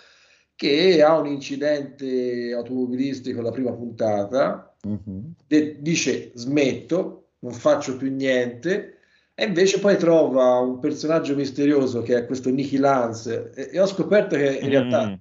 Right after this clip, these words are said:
Speaker 1: in realtà in giapponese i nomi erano veri,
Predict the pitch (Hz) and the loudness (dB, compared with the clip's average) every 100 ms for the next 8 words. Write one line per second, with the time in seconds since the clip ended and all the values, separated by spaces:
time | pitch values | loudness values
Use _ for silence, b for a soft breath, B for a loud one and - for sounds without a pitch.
0 | _ 170 160 160 143 - 180 156 135 - | _ 0 4 6 4 2 4 4 2 -4
1 | 127 127 127 139 - 143 147 127 139 139 | -10 -6 -2 -2 -2 -4 -4 -4 -6 -4
2 | 120 117 123 139 113 107 - | -4 -4 -4 -2 -2 -6 -14